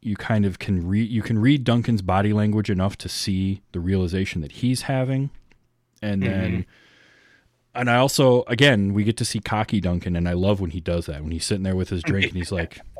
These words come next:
Speaker 2: <laughs>
Speaker 1: "So are you here to tell me to stop doing something, or are you just gonna shoot me? Like,
Speaker 2: <laughs>
Speaker 1: what are we doing here?" Um,
Speaker 2: Uh-huh.
Speaker 1: that's always great. And then, then he feels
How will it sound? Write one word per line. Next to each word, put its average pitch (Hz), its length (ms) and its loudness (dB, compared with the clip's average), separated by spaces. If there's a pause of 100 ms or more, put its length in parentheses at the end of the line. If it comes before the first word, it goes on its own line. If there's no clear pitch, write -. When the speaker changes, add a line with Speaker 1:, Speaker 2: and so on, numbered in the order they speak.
(260)
Speaker 2:
<laughs> - 400 -20
Speaker 1:
"So 82 680 -4
are 82 100 -8
you 82 280 -4
here 85 300 -8
to 82 260 -10
tell 95 240 -6
me 85 120 -6
to 76 100 -12
stop - 360 -4
doing 123 220 -2
something, 131 380 -4
or 101 40 0
are - 20 0
you 90 120 -2
just 85 200 -8
gonna 85 140 -4
shoot - 280 -10
me? 170 200 -4
Like, 156 800 -4 (140)
Speaker 2:
<laughs> - 160 -18
Speaker 1:
what 98 140 -2
are 110 40 4
we 117 100 4
doing 95 260 2
here?" 73 200 -14 (540)
Um, 90 320 -2
Speaker 2:
Uh-huh. 113 340 -4
Speaker 1:
that's 104 180 -2
always 104 280 4
great. 101 240 2
And 104 220 2
then, 104 340 2 (540)
then 101 100 0
he 98 140 0
feels 104 640 0